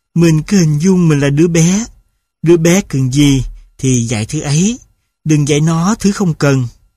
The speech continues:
Sống dễ lắm, ông Giáo Chi lại nói. Giáo dục, nghĩa là tha bổng. Hễ có tội là tha. Trẻ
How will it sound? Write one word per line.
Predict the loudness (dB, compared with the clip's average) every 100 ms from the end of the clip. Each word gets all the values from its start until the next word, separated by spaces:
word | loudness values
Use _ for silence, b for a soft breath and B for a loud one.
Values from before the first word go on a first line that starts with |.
| _ _ _ _ _ _ _ _
Sống | -4 0 2 2 2
dễ | 2 0
lắm, | 0 0 0 -2 -8 _ _ _ _ _
ông | -6 -2 0 0
Giáo | -2
Chi | 0 0
lại | 0 -2
nói. | -2 -2 -2 -6 _ _ _ _ _
Giáo | 0 0
dục, | 2 2 0 -6 _ _ _ _ _ _
nghĩa | 0 2
là | 2 0 -4 -6
tha | -6 -6
bổng. | -6 -6 -4 -4 -6 _ _ _ _ _ _ _ -4
Hễ | -4
có | -2
tội | -4 0 0
là | 0 -4
tha. | -4 -2 -2 -6 _ _ _ _ _
Trẻ | -4